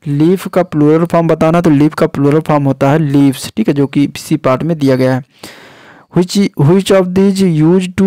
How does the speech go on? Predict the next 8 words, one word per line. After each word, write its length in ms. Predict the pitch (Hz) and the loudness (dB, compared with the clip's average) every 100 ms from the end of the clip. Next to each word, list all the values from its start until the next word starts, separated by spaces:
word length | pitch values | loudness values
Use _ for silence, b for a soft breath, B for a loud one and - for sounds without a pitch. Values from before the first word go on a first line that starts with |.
| 190 | 0
separate 540 | - 156 143 180 180 | 0 0 2 0 0
short 420 | - - 151 143 135 - - - | -4 -2 0 0 -2 -12 -12 -2
coordinate 460 | 147 143 147 151 156 - | 0 2 2 2 -2 -2
clause 280 | 147 143 156 | 2 2 2
of 260 | - 139 147 | 0 -2 0
a 80 | 143 | -2
compound 560 | 147 135 135 135 156 | -2 -2 0 0 0
sentence, 680 | - 143 131 135 131 131 - | -2 -2 -2 0 -2 -2 -8